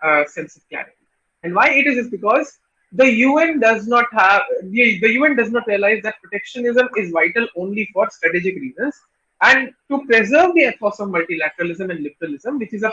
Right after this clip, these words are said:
part of rule of law and also constitutionalism in various mainstream democracies, America, U K, India, Japan, Singapore, which are liberal democracies, very thriving democracies, blooming democracies, it's important that multilateralism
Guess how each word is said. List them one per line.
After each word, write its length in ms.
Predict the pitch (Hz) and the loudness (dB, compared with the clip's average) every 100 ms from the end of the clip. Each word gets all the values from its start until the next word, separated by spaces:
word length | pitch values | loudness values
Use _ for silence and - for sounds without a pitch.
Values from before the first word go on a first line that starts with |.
| - | -2
part 200 | - - | -2 -2
of 120 | 196 - | -6 -10
rule 160 | 147 | -10
of 80 | 143 _ | -12 _
law 160 | 139 190 | -10 -6
and 80 | |
also 320 | 196 202 233 233 | -4 -4 -4 -6
constitutionalism 840 | 165 156 170 170 165 170 180 214 233 | -6 -8 -10 -4 -2 -2 0 2 2
in 120 | 214 | 0
various 500 | 208 240 294 294 - _ _ _ | 0 2 2 0 -14 _ _ _
mainstream 480 | 269 330 - 247 180 | 2 2 0 -2 0
democracies, 540 | 160 147 147 156 143 | -4 -6 -8 -10 -6
America, 500 | 165 196 196 190 185 170 | 0 0 0 2 2 2
U 160 | 202 196 | -2 0
K, 200 | 190 185 | 0 0
India, 480 | 196 196 196 190 190 | -2 0 4 4 4
Japan, 640 | 175 170 202 196 196 190 180 | 0 0 4 4 4 0 -6
Singapore, 600 | 202 196 190 165 302 - _ _ | -4 -2 0 0 0 -4 _ _
which 100 | 180 | -2
are 80 | 208 | 0
liberal 300 | 220 311 302 | 2 4 4
democracies, 680 | 240 196 180 165 165 190 175 | 2 0 -4 -8 -8 -8 -4
very 200 | 190 196 196 | -2 -4 -2
thriving 320 | 233 302 269 | 0 0 0
democracies, 640 | 165 143 - 135 _ 143 147 | -2 -6 -16 -20 _ -18 -4
blooming 320 | 214 262 196 | 0 0 0
democracies, 680 | 151 139 135 - _ 214 262 _ _ _ _ - | -4 -12 -18 -20 _ -14 -14 _ _ _ _ -18
it's 140 | 170 | -4
important 460 | 233 233 294 339 285 | -4 0 0 0 0
that 200 | 262 262 | 0 0
multilateralism 840 | 220 254 254 247 254 262 247 277 | -2 0 0 0 0 0 0 -4